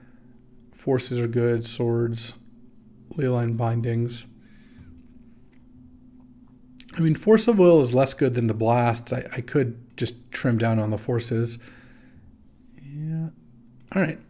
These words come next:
Seems pretty good. The other option is to play Veil of Summer, which plays around their Force of Wills and Force of Negations.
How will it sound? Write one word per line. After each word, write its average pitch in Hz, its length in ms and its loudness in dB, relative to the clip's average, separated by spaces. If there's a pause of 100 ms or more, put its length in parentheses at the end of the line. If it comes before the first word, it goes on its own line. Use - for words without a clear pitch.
(800)
Seems 139 260 -4
pretty 123 200 -6
good. 127 220 0
The 143 100 6
other 220 160 12
option 170 340 4
is 139 140 2
to - 100 -4
play 139 600 0 (2250)
Veil 131 360 2
of 180 80 4
Summer, 247 420 4 (1500)
which - 240 -10
plays 143 240 -2
around 120 280 2
their 120 180 2
Force 151 320 -2
of 151 80 0
Wills 156 240 2
and 151 100 -2
Force 147 240 -2
of - 60 -8
Negations. 156 640 -2